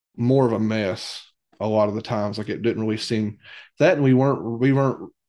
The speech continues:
we weren't rerunning these levels. Like, Left four Dead's, Back for Blood's strange. It's, like, one long, one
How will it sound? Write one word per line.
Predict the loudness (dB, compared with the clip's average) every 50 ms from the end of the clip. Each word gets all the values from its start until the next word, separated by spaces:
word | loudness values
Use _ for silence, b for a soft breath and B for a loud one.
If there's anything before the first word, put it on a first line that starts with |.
| -16 B B B B B B _ _ _ _ _ _ _ _ _ _ _ _ _ _ _
we | -4 -2 0
weren't | 0 0 0 0 2
rerunning | 2 2 2 2 0 0 0 -2 -4
these | -6 -6 -6
levels. | -6 -6 -4 -6 -8 -8 -8
Like, | -8 -6 -2
Left | -2 -2 0
four | 0 0
Dead's, | 0 0 0 0 -2 -6 -10 -10 -14 _ _ _ -4
Back | -2 0 0 0
for | -2
Blood's | -2 0 0 0 -2 -2
strange. | -6 -8 -6 -6 -4 -4 -4 -4 -6 -8 -12
It's, | -12 -8 -6
like, | -4 -4 -4
one | -4 -4 -2 -2 -2
long, | -2 0 0 0 0 -2 -2 -6 -8 -12 -14 _ _ _ _ _ _ _ _ _ _ _ _ _ _ _
one | -4 -2 0 0 2